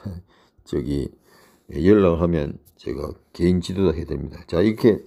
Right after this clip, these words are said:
검은색으로 했어요. 이렇게 자기 전화번호를 이렇게 넣을 수도 있겠습니다. 그 다음에는 이쪽에는, 예, 이 사진을 소개하는 글을 넣을 수 있습니다. 자, 글을 넣어보겠어요.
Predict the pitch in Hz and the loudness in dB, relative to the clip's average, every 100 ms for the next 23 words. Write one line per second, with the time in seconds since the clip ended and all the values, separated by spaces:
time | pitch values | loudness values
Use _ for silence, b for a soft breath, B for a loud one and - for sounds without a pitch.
0 | B B _ - 127 170 127 87 67 78 | B B _ -2 4 6 6 4 2 -2
1 | - 64 67 90 - _ - 101 117 127 | -6 -6 -6 -10 -14 _ 0 2 4 4
2 | 113 101 104 101 85 87 107 120 104 - | 4 4 4 2 2 4 4 4 4 4
3 | 85 85 82 98 82 - - - - 82 | 0 0 2 2 2 -4 -10 -10 -10 -8
4 | 65 62 78 110 _ - B B B B | -8 -8 -10 -12 _ -20 B B B B
5 | B B B 104 143 151 92 87 90 71 | B B B 4 6 6 4 4 0 -4
6 | - _ _ _ _ _ _ _ _ _ | -16 _ _ _ _ _ _ _ _ _
7 | - b b b - 90 143 151 123 98 | -20 b b b -10 0 4 6 6 4
8 | 78 - _ _ _ _ _ _ _ - | 2 -6 _ _ _ _ _ _ _ -8
9 | 71 76 85 _ _ _ 90 90 - 92 | -4 -4 -8 _ _ _ -2 -2 2 2
10 | 135 135 104 170 151 117 98 101 123 143 | 4 4 4 4 4 4 4 4 6 6
11 | 117 95 - - 80 76 65 85 101 _ | 6 4 0 -8 -8 -6 -6 -6 -8 _
12 | - 71 - 117 135 135 98 78 80 62 | -10 -6 4 6 6 6 4 0 -4 -6
13 | 65 90 | -6 -8